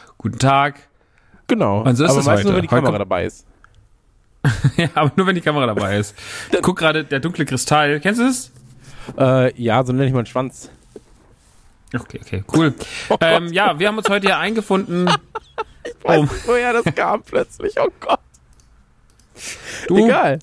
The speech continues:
Speaker 1: ich, ich, ähm, nehm die Sachen einfach hin. Ich bin,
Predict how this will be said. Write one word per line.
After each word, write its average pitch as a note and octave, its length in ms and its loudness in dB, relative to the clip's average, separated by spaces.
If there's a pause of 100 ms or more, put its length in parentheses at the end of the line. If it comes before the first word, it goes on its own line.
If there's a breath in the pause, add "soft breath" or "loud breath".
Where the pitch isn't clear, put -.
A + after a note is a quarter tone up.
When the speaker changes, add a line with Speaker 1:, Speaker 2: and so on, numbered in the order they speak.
(160)
Speaker 1:
ich, - 300 -2 (140)
ich, - 280 -2
ähm, C3 440 2
nehm D#3 220 2
die G3 100 -2
Sachen D#3 300 -2
einfach E3 300 0
hin. F3 300 -4
Ich - 160 -12
bin, C#3+ 220 2